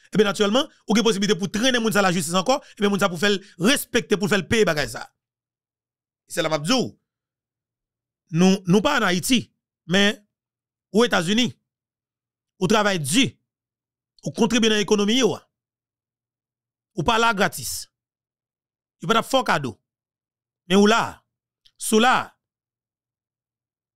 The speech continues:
il doit respect. Et où le président pays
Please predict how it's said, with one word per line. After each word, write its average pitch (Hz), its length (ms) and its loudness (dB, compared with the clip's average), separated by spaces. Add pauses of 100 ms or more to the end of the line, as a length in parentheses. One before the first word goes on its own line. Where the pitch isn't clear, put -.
il 196 120 2
doit 247 200 4
respect. 156 440 -4 (2000)
Et 196 80 0
où 208 100 4
le 220 60 2
président 220 340 0
pays 226 300 2